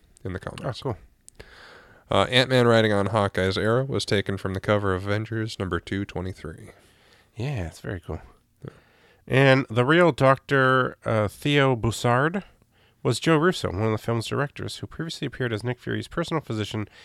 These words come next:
Speaker 2: in The Winter Soldier. I thought it was, but then I was like, "No, they're not gonna
Speaker 1: Mm-hmm.
Speaker 2: use him because he's also in, uh, I think he's in Endgame, right?
Speaker 1: Yeah.
Speaker 2: Is, is he in a therapy session?" <laughs> I was like,
Speaker 1: Mm-hmm.
Speaker 2: "So now he's back from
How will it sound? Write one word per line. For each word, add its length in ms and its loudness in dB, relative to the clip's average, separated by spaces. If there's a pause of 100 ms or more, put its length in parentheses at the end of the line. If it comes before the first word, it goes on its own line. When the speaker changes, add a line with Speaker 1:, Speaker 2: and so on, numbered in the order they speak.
(280)
Speaker 2:
in 280 2
The 80 -2
Winter 200 0
Soldier. 340 -8 (420)
I 120 6
thought 260 6
it 80 2
was, 320 4
but 140 -6
then 80 4
I 40 6
was 120 0
like, 180 -2
"No, 220 -2
they're 100 -2
not 80 -4
gonna 140 -2
Speaker 1:
Mm-hmm. 60 0
Speaker 2:
use 120 -2
him 80 -4
because 520 -4 (440)
he's 220 -2
also 560 0 (200)
in, 300 2
uh, 280 0 (960)
I 40 -2
think 100 2
he's 120 -2
in 80 0
Endgame, 360 0
right? 260 -2 (580)
Speaker 1:
Yeah. 160 2
Speaker 2:
Is, 200 -6
is 100 -6
he 40 0
in 80 2
a 60 2
therapy 380 0
session?" 360 -4
<laughs> 0 -
I 160 -16
was 140 -4
like, 160 -14
Speaker 1:
Mm-hmm. 180 -4 (300)
Speaker 2:
"So 160 -4
now 160 6
he's 80 4
back 260 -2
from 280 -4